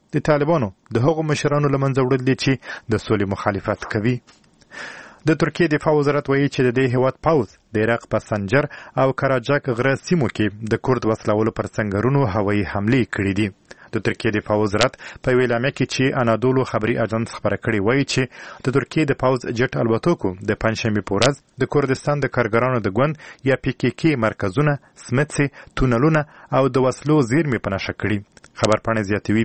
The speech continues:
پی کی کی چې پر فعالیت یې بندیز لګول سوی، سنجر ته وسلوال استوي، څو له هغو عراقي کردي ډلو سره مرسته وکړي چې له اسلامي دولت ډلې یا داعش سره په جګړه کې ښکیل دي. خبر پاڼه زیاتوي چې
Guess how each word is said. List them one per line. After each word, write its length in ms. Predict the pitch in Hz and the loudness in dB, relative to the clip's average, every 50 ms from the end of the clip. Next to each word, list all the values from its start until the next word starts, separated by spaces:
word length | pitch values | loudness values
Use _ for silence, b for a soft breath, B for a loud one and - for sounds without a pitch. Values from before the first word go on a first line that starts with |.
| - | 0
پی 100 | - 101 - - | -2 -2 -2 0
کی 100 | 104 95 | -4 -4
کی 220 | - - 127 135 - - | 0 0 0 0 0 0
چې 80 | - 127 - B B B B _ - | -2 -2 -2 B B B B _ -2
پر 100 | 185 185 - | -2 -2 2
فعالیت 280 | - 127 110 113 123 - - | 2 2 2 2 -2 -2 -2
یې 100 | 110 107 | -2 0
بندیز 300 | 113 113 110 117 123 117 - - 113 | 0 0 0 -2 -2 -2 -2 -2 0
لګول 320 | 107 104 101 104 107 101 - - | 0 0 0 0 -2 -2 -2 -2
سوی، 220 | - 160 127 104 101 _ _ _ _ _ _ - | -2 -2 -2 -2 -4 _ _ _ _ _ _ -6
سنجر 400 | - - 113 107 98 117 131 143 - | 0 0 0 0 2 0 0 0 0
ته 80 | - 139 131 B B B B B | -2 -4 -4 B B B B B
وسلوال 460 | 139 147 147 - - 139 135 147 147 147 | 0 0 0 2 0 0 2 2 0 0
استوي، 420 | 143 127 - - 131 120 123 123 - - - - - | -4 -4 -4 -2 -2 0 0 -2 -4 -8 -18 -8 0
څو 100 | - 170 165 156 | 2 2 4 4
له 60 | 147 135 | 2 2
هغو 240 | 139 156 143 151 151 | 2 0 0 0 0
عراقي 400 | 143 131 123 120 - - 151 143 - - | 0 2 2 0 0 -2 -6 -6 -2 0
کردي 260 | 120 110 117 127 123 117 | 0 2 2 2 2 2
ډلو 160 | 147 156 - 107 | 2 2 0 0
سره 160 | - - 98 98 98 | -2 -2 -4 -2 -2
مرسته 260 | 101 101 - - 104 | -2 -4 -2 -2 0
وکړي 300 | 101 98 - - 104 101 - | -2 -2 -2 -2 -4 -4 -2
چې 80 | - 113 101 | -2 -2 0
له 80 | 98 98 - | 0 -2 -2
اسلامي 300 | - - 101 98 104 104 104 | -2 -2 -2 0 0 0 0
دولت 240 | 101 98 101 101 - - | 0 0 0 -2 0 2
ډلې 260 | 123 131 143 143 143 135 B B B B B 123 | 2 2 2 2 -2 -2 B B B B B 0
یا 80 | 120 117 110 | 0 0 0
داعش 260 | 113 117 131 127 - | 0 0 0 -2 -2
سره 160 | - 131 123 123 | -2 -2 -2 -2
په 160 | - 117 104 98 | -2 -4 -2 -2
جګړه 280 | 104 92 101 113 151 139 - | -2 -2 0 0 -2 -2 -2
کې 80 | 107 92 - | -4 -4 -4
ښکیل 320 | - - - 107 98 92 92 107 | -4 -4 -2 -2 0 0 0 0
دي. 100 | 110 107 - _ _ B B B B B - | 0 0 -2 _ _ B B B B B 0
خبر 160 | 143 139 131 | 2 2 2
پاڼه 280 | - - 139 139 131 117 | 2 0 0 0 2 0
زیاتوي 340 | 127 123 - 120 117 120 120 | 0 0 0 2 2 2 2
چې 100 | - - | 2 0